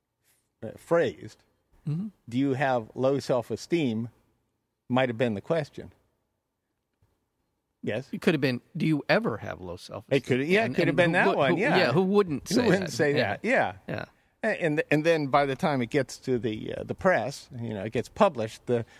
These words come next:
Speaker 1: the, uh, the author tweaks it so that he gets more readership. And, "Honey, it says right here, ninety-five percent of Americans have low self-esteem. What about you?"
Speaker 2: <laughs>
Speaker 1: "I guess I do."
Speaker 2: <laughs>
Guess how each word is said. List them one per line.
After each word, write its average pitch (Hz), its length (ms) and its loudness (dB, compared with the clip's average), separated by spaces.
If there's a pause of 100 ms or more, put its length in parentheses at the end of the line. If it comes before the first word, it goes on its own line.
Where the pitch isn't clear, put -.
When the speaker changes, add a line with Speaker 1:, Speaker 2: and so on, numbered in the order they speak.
(280)
Speaker 1:
the, - 280 -12
uh, 50 220 -10
the 123 140 0
author 131 400 0
tweaks - 420 -4
it 123 240 -2
so 131 300 2
that 117 220 0
he 127 160 -4
gets 123 280 -2
more 120 180 0
readership. 120 640 0
And, 107 200 -4 (400)
"Honey, 247 320 2
it - 60 -6 (720)
says 262 240 2
right 277 280 4
here, 311 380 4
ninety-five 294 680 4
percent 285 380 2
of 226 60 2
Americans 220 840 2
have 208 260 2
low 214 480 4
self-esteem. 220 600 0 (100)
What 160 180 2
about 247 300 4
you?" 277 420 0 (100)
Speaker 2:
<laughs> - 1200 -16
Speaker 1:
"I 294 140 2
guess 440 340 2
I 403 220 4
do." 381 560 2 (160)
Speaker 2:
<laughs> - 600 -8